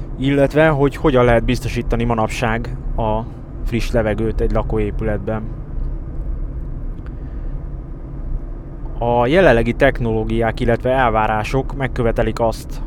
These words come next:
hogy egy épület kellően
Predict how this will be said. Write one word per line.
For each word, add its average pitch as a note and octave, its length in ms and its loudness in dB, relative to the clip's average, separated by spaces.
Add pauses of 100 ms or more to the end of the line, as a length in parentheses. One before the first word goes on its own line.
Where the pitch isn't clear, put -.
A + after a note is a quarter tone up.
(120)
hogy A2 440 0 (1000)
egy A2+ 280 -2
épület A#2+ 640 0 (300)
kellően A2 680 0